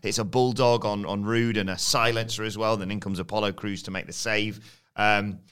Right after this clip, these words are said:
Priest goes after Crews. Uh, Aziz distracts him, though.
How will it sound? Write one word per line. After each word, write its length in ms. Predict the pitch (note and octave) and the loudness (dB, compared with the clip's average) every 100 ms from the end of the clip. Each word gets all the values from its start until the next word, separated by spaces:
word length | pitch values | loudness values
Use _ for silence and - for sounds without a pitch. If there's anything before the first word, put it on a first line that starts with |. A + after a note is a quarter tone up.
| _ | _
Priest 300 | - E3+ E3+ | 0 4 4
goes 220 | E3+ D#3 C#3+ | 6 6 6
after 240 | C#3 C3+ | 2 -2
Crews. 580 | - D3 C#3+ C#3 C3+ - - - | -2 2 4 4 2 -2 -8 -8
Uh, 600 | F#2+ G2 G2+ G2+ G2+ G2 G2 | 0 4 4 4 4 4 2
Aziz 480 | F2+ A#2+ C#3+ B2+ | 2 4 4 4
distracts 480 | A2 A2+ C3+ A#2 - | 0 0 2 2 2
him, 260 | - C3 B2+ | 2 2 4
though. 340 | B2 A#2+ A#2+ | 6 6 4